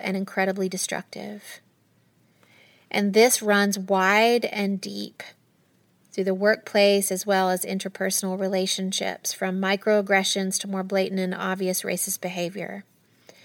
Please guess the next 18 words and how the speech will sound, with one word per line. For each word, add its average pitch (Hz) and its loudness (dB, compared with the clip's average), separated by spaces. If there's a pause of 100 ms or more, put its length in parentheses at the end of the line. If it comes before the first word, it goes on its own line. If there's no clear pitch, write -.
(760)
So, 233 6 (100)
for 240 2
example, 208 0 (1300)
if 226 6
a 208 2
white 226 6
girl 190 2
said 202 2
some 196 -2
racist 208 2
but 190 4
unintentional 208 0
things 190 -4 (400)
at 196 0
the 190 0
all-employee 196 2
meeting 185 -2
yesterday, - -8